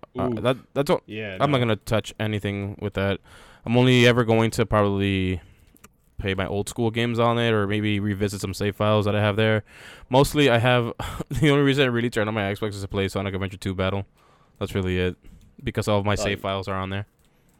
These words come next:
Speaker 3: I would, I would get the, the P C version. There was, like, a great Humble Bundle that included it. Um, if you
Speaker 1: Yeah,
Speaker 3: can
Speaker 1: no.
Speaker 3: mod the game properly, it, it's actually one of the better ways to play, uh, Sonic Adventure. You just have to really fix that audio mixing. Holy shit, that thing. Like, I, it took, I couldn't finish the game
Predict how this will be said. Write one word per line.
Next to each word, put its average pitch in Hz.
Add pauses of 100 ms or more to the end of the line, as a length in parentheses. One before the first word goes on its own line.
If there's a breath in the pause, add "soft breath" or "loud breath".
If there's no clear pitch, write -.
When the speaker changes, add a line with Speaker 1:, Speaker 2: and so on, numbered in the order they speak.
(120)
Speaker 3:
I 113
would, 120
I 117
would 127
get 117
the, 101
the 92
P 107
C 104
version. 95
There 92
was, 98
like, 95
a 92
great 90
Humble 95
Bundle 92
that 92
included 90
it. 87 (100)
Um, 92
if 101
you 156
Speaker 1:
Yeah, 143
Speaker 3:
can 139
Speaker 1:
no. 117
Speaker 3:
mod 107
the 113
game 107
properly, 113 (280 soft breath)
it, 110
it's 113
actually 104
one 101
of 95
the 92
better 95
ways 90
to -
play, 92
uh, 87
Sonic 92
Adventure. 90
You 101
just 104
have 117
to 98 (380 soft breath)
really 110
fix 110
that 98
audio 98
mixing. 92
Holy 101
shit, 101
that 98
thing. 104
Like, 113
I, 120
it 131
took, 147
I 123
couldn't 156
finish 135
the 131
game 117